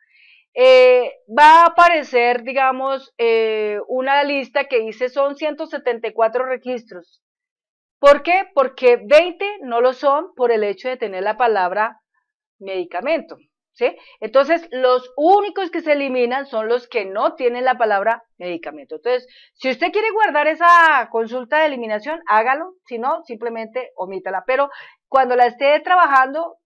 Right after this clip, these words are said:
ejecútela para que se haga el proceso. Una vez que ya tenemos esa consulta de eliminación activada, listo, que se, se construyó y toda la cosa,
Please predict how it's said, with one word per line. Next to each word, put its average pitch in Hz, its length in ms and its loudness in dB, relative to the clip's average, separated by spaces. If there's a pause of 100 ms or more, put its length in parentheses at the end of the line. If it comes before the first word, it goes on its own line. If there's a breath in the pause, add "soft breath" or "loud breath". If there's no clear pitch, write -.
(120)
ejecútela 240 920 -2
para 240 240 0
que 240 120 -8
se 220 120 -12
haga 190 220 -4
el 208 100 -8
proceso. 220 480 -4 (960 soft breath)
Una 392 300 4
vez 440 160 -4
que 370 100 -4
ya 359 180 2
tenemos 339 460 -2
esa 330 260 -2
consulta 269 600 0
de 277 80 2
eliminación 196 880 -6 (520)
activada, 247 760 2
listo, 208 380 -10
que 180 120 -12
se, 175 240 -10 (140)
se 185 160 -16
construyó 202 720 -2
y 165 160 -8
toda 202 160 -6
la 233 160 -2
cosa, 202 320 -14